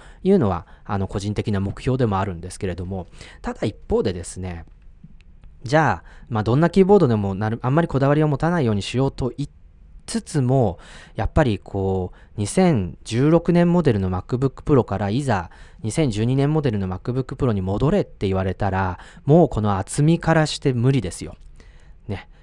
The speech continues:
一回薄いのに慣れてしまうと、こう、やっぱり元の厚さにはどうしても戻れない。なので、そういう意味では、こん-、今度出てくるiPhone nineですか？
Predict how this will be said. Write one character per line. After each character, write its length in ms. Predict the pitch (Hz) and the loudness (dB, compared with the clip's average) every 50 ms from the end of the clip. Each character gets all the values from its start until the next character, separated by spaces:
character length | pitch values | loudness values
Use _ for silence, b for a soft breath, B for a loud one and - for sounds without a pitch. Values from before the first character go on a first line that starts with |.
| b b | b b
一 140 | 110 - - - | -12 -12 -12 -12
回 240 | - - - 196 202 | -10 -4 0 2 4
薄 240 | 202 190 - - 214 | 4 2 2 2 2
い 80 | 214 190 | 4 4
の 100 | 147 117 | 4 4
に 100 | 110 104 | 4 4
慣 100 | 123 131 | 4 4
れ 80 | 123 | 4
て 80 | - 101 | 2 0
し 160 | - - 104 | -4 -2 -4
ま 100 | 98 98 | -2 -2
う 80 | 92 - | -2 -2
と、 320 | - 113 110 101 87 - B B B B B B | 0 0 2 2 0 -2 B B B B B B
こ 160 | B - 107 101 | B -4 -2 0
う、 40 | |
や 80 | 98 101 | 0 2
っ 20 | |
ぱ 100 | - - | 2 0
り 180 | 117 95 85 - b b b b b b | 0 0 -4 -8 b b b b b b
元 280 | - 170 208 - 214 170 | 0 2 4 6 6 4
の 140 | 117 98 | 6 4
厚 160 | 95 95 - - | 2 0 -4 -4
さ 140 | - 123 | -2 -2
に 120 | 113 120 113 | 0 0 0
は 120 | 101 90 85 - - | 0 -2 -4 -6 -2
ど 200 | 127 123 113 135 | 0 0 0 0
う 60 | 127 | -2
し 80 | - | 0
て 80 | - 208 | 0 2
も 100 | 208 170 | 2 4
戻 240 | 117 104 104 110 104 | 2 2 2 2 0
れ 80 | 104 | 0
な 140 | 95 87 87 | 0 -4 -6
い。 40 | 92 B B B B B B | -12 B B B B B B
な 80 | 165 | 0
の 80 | 139 117 | 0 0
で、 60 | 101 | 0
そ 120 | - - | 2 2
う 20 | 196 | 2
い 20 | 226 | 4
う 20 | |
意 40 | 226 | 4
味 40 | 202 | 4
で 100 | 131 110 | 2 2
は、 200 | 104 101 95 95 | 2 0 -2 -4
こ 220 | - - 113 113 | -6 -6 -6 -6
ん-、 40 | 117 | -6
今 180 | - - 170 165 | -4 -4 -2 -2
度 100 | 123 - | 0 0
出 80 | 123 | -2
て 80 | 113 117 | -2 -2
く 100 | - 104 | -4 -4
る 80 | 92 92 | -2 0
iPhone 460 | 110 123 127 - - 131 123 104 98 | 0 0 -2 -2 -4 -4 -4 -2 -2
nine 280 | 104 127 143 131 95 82 | -2 -2 -2 -4 -4 -8
で 80 | 90 | -12
す 100 | - - | -16 -10
か？ 180 | - 127 156 - | -6 -6 -6 -6